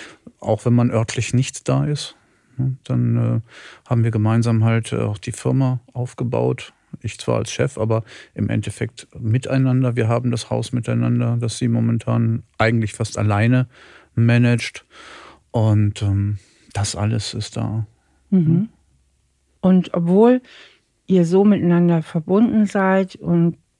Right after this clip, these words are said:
Speaker 2: deine Frau anscheinend eine sehr enge Freundin für dich ist, hab ich das richtig verstanden? Also ich sag jetzt mal deine Frau, deine
Speaker 1: Sie ist eigentlich so die ideale Partnerin.
Speaker 2: Ideale
Speaker 1: Ne?
Speaker 2: Partnerin, mhm.
Speaker 1: Und halt mit dem Aspekt,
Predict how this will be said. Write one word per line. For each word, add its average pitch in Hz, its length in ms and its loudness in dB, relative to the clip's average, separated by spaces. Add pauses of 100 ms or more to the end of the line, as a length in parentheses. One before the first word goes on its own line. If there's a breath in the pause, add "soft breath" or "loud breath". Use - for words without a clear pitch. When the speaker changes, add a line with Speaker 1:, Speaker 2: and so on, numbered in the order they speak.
Speaker 2:
deine 170 240 2
Frau 165 360 -2
anscheinend 170 480 0
eine 165 80 -2
sehr 170 220 -2
enge 170 200 0
Freundin 196 580 0
für 196 180 -4
dich 190 240 -8
ist, 196 320 -4 (1700)
hab - 80 -20
ich - 60 -20
das - 220 -6
richtig 208 280 -4
verstanden? 202 640 -2
Also 156 160 0
ich 139 80 -4
sag 156 140 0
jetzt 156 180 -2
mal 160 120 2
deine 156 220 2
Frau, 156 420 0
deine 156 440 2 (120)
Speaker 1:
Sie 147 100 0
ist 147 100 2
eigentlich 139 220 2
so 139 140 -2
die 131 240 0
ideale 131 400 0
Partnerin. 175 880 0
Speaker 2:
Ideale 180 480 2
Speaker 1:
Ne? 208 80 2
Speaker 2:
Partnerin, 151 520 0
mhm. 190 340 2 (1400)
Speaker 1:
Und 120 180 -2 (320)
halt - 320 -2
mit 139 160 0
dem 139 120 -2
Aspekt, - 360 -6